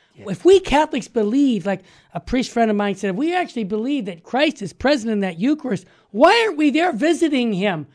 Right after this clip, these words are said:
Speaker 2: Can I make a New Year's resolution right now? Make a daily, I don't know, a weekly holy hour.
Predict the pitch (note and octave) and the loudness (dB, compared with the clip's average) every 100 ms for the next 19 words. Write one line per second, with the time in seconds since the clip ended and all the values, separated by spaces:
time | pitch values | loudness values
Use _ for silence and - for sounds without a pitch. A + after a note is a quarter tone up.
0 | _ - E4 G4+ F#4 D4+ C4+ D4+ D4+ A#3 | _ -4 -2 -2 -4 -4 -2 -2 -2 -2
1 | D4 A#3 B3+ C#4+ - D4+ D4+ D4 D4+ D#4 | -4 -4 -4 -6 -4 -2 -2 0 0 -2
2 | D#4+ _ _ _ _ - C#4+ G3+ G#3+ A3+ | -4 _ _ _ _ -10 -8 -4 -2 0
3 | A3+ G#3+ - - F#3 F#3+ F3+ D3+ - E3 | 0 -4 -8 -10 -4 -2 -2 -4 -6 -2
4 | G#3 C4+ C4+ A#3+ - G3 F#3+ F3 D#3 D3 | 0 0 -2 -8 -6 -6 -6 -6 -8 -10
5 | C#3+ | -16